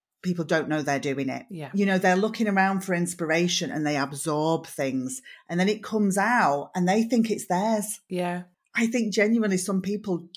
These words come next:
Speaker 1: don't think that they're copying you. They've just kind of absorbed it.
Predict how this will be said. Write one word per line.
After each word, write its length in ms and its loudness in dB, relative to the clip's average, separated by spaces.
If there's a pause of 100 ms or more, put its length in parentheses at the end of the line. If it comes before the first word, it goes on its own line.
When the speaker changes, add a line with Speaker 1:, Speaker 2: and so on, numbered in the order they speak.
(200)
Speaker 1:
don't 300 0
think 340 -2
that 160 -4
they're 180 0
copying 520 -6
you. 160 -2 (400)
They've 160 -2
just 260 -2
kind 260 -2
of 100 -4
absorbed 640 -2
it. 180 2